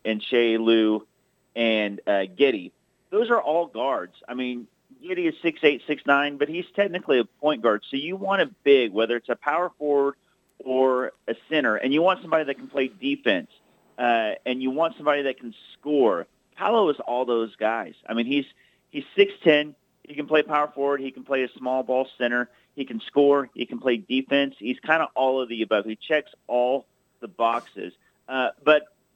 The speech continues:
you wouldn't be upset with Chet Holmgren or Jamari Smith Junior either because this draft is loaded with bigs, and those three guys, all bigs that would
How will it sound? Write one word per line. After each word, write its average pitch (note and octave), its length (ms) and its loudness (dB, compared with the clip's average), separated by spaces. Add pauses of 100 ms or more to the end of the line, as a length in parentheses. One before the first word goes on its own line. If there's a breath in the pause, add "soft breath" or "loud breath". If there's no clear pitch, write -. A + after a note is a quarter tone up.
(160)
you C#3 100 -18
wouldn't D#3 240 -8
be D3 80 0
upset B2+ 320 -2
with A2 120 -8
Chet A2 180 -2
Holmgren A2 340 -6
or G2 100 -4
Jamari G2+ 560 0
Smith G#2 240 -4 (160)
Junior A#2 340 0
either D#3 300 6
because C3+ 300 -2 (440)
this D3 160 -6
draft D3 360 2
is B2 100 -12
loaded B2+ 280 0
with A2+ 220 -8
bigs, C3 360 2 (100)
and A#2 160 -4
those D3 260 2
three D#3 200 -4
guys, C#3 320 2 (180)
all C3 180 0
bigs C3+ 280 -2
that C3 100 -6
would A2+ 160 -6